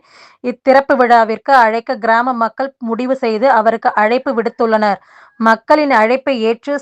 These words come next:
திறப்பு விழாவிற்கு வந்த பொன்மனை பாஸ்கரன் விழாவில் பங்கேற்று சிறப்புரை ஆற்றிக் கொண்டிருந்த போது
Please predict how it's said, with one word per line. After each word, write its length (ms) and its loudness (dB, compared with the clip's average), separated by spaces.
திறப்பு 380 -2
விழாவிற்கு 600 0
வந்த 300 0
பொன்மனை 420 0
பாஸ்கரன் 500 0
விழாவில் 580 0
பங்கேற்று 560 -6
சிறப்புரை 500 -2
ஆற்றிக் 340 0
கொண்டிருந்த 460 -2
போது 300 -4